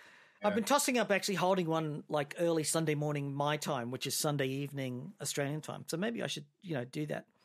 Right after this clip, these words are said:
Speaker 1: It'd probably be me, me doing coffee and them doing beers or gin, but, you know, whatever. We
Speaker 2: But hit that follow-up page, that F U page on
Speaker 1: Yeah.
Speaker 2: packet pushers dot net if you're interested in virtual events. And if so, what does that look like to you? What do you wanna hear?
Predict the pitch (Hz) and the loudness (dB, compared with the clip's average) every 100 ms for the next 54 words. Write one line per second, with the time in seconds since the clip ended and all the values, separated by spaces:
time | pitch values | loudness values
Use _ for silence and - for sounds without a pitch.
0 | _ - 156 - 185 160 156 151 147 143 | _ -8 -2 2 2 2 0 0 0 -2
1 | - 151 147 151 143 120 156 143 147 127 | -4 -4 0 0 0 0 -2 -2 -4 -2
2 | 131 139 135 135 123 135 143 139 135 123 | -2 -2 -2 -2 -2 -2 0 0 -4 -4
3 | 147 143 131 143 - - 160 123 120 120 | -2 -4 -4 -8 -10 -10 -8 -6 -4 -6
4 | 143 147 - - - - - 240 143 196 | -6 -8 -14 -20 -20 -16 -6 2 4 6
5 | 185 - 151 151 135 - 117 104 - 110 | 6 6 6 8 6 6 2 2 2 4
6 | 113 113 117 - 101 - - 120 110 - | 4 2 0 0 -2 -2 -6 -6 -6 -2
7 | 107 117 - 107 107 95 101 - 107 107 | -2 -2 -2 -2 0 2 4 4 2 2
8 | - - 113 104 110 110 - 123 - 120 | 0 -2 -2 0 0 0 0 0 0 0
9 | - 113 107 104 98 101 101 107 - 104 | 0 2 2 2 0 -2 0 0 2 0
10 | 104 107 117 120 - 135 139 143 151 127 | 0 0 0 2 4 6 6 4 2 2
11 | 143 - 131 107 - 101 95 117 131 127 | 0 2 2 2 0 -4 -2 0 2 2
12 | 123 98 104 92 95 | 2 2 -2 -2 -4